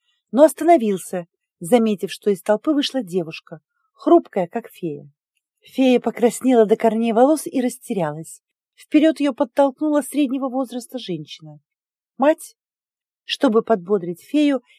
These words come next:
Ильманг сам подошел к ней и отвел к постаменту. Девушка назвала свое имя, коснулась артефакта, тот загорелся голубым. Отбор начался. Девушки и юноши,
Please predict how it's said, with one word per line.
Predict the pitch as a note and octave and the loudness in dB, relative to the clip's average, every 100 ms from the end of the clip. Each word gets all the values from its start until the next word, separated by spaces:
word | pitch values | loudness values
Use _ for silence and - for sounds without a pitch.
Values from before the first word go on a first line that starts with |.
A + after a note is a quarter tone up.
| _ - | _ -4
Ильманг | C4+ C4+ C4 - | 0 2 0 -4
сам | - G#3+ F3 | 0 0 0
подошел | E3+ F3 - C4 C#4 | -6 -8 -2 -2 -2
к | B3+ | -4
ней | C4+ | -6
и | - F3+ | -6 -8
отвел | E3+ G3+ G3 | -6 -6 -8
к | |
постаменту. | _ F#3+ - F3 C#3+ C#3 _ C#3+ _ _ _ _ _ | _ -20 -14 -12 -14 -16 _ -20 _ _ _ _ _
Девушка | G#3+ D4+ C#4+ C4 | 2 2 2 -2
назвала | B3 G3 A3 G#3+ | -4 0 2 2
свое | - F#3+ F#3+ | 0 -4 -4
имя, | - G3 G3 G3+ - _ _ _ | -6 -6 -6 -6 -10 _ _ _
коснулась | B3+ - C4+ A3+ - | 0 2 0 0 0
артефакта, | G3 - F3 F#3+ F3 _ G3+ - _ _ _ | -6 -8 -8 -6 -6 _ -12 -12 _ _ _
тот | D#4+ A#3+ | 2 2
загорелся | C4 C#4 C#4 C4 - | 2 0 0 -2 -4
голубым. | G#3+ A#3+ G#3+ F3 C#3+ - _ _ _ _ | -6 -6 -4 -8 -10 -18 _ _ _ _
Отбор | G3 F#3 D#3+ G3 C4 C4 _ _ _ _ | -4 -4 -2 2 2 2 _ _ _ _
начался. | G3+ - A3 - E3 C3+ _ _ _ _ _ | -12 -6 -6 -6 -12 -14 _ _ _ _ _
Девушки | F#3 B3 C4 - - G#3+ | -2 0 0 -4 -8 -10
и | - | -8
юноши, | F#3+ G#3+ D4 G#3+ E3+ - D#3 | -6 -4 -4 -4 -6 -8 -8